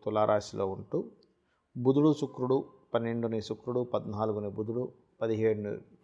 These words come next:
రవి మారుతున్నారు. ఇక చంద్రుడు మకరంతో స్టార్ట్ అయి మకరం వరకు నెల రోజులు తిరుగుతాడు. శని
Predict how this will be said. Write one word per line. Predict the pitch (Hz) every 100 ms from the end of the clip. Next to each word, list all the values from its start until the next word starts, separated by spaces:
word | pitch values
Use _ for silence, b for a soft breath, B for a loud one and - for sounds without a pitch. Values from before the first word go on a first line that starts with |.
| 107
రవి | 110 110 127 135 - 107
మారుతున్నారు. | 101 104 107 113 113 110 113 127 - b b b b 160
ఇక | 151 139 113 - - _ _ _ _ _ _ _ _ _ - 143
చంద్రుడు | 143 151 165 151 - - _ _ _ _ _ _ _ _ _ _ 135
మకరంతో | 120 120 139 139 135 135
స్టార్ట్ | - 123 117 139
అయి | 170
మకరం | 123 113 104 113 117
వరకు | 117 110
నెల | 117 104
రోజులు | 104 110 107
తిరుగుతాడు. | 107 104 101 101 101 101 - _ _ _ _ _
శని | - - 131 131 151 -